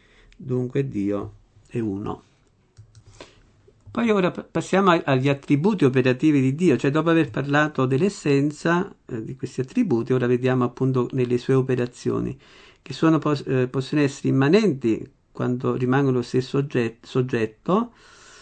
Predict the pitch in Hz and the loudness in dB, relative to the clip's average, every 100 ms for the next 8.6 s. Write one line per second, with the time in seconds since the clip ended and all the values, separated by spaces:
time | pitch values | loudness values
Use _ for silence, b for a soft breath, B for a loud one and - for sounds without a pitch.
0 | B _ _ - - 120 113 131 190 240 | B _ _ -12 -6 -2 -2 -2 -2 -2
1 | 202 202 175 165 147 135 127 117 120 - | -2 -2 -2 2 4 4 2 0 -2 -6
2 | 127 123 139 135 123 117 214 - - 120 | -2 -2 -2 -4 -4 -4 -4 -6 -10 -10
3 | - 120 110 123 139 180 185 b b b | -8 -10 -8 -6 -6 -6 -8 b b b
4 | b b b b b - 208 208 156 135 | b b b b b -2 2 4 4 4
5 | 226 240 202 180 175 - 165 143 143 147 | 4 4 6 6 2 2 0 4 4 4
6 | 147 135 135 127 127 - 127 123 120 - | 0 -2 0 0 -2 -2 -2 -2 -4 0
7 | 131 135 131 127 131 127 123 123 123 123 | 4 4 4 -2 0 2 4 2 2 2
8 | 120 120 - 127 127 | 0 -2 0 2 2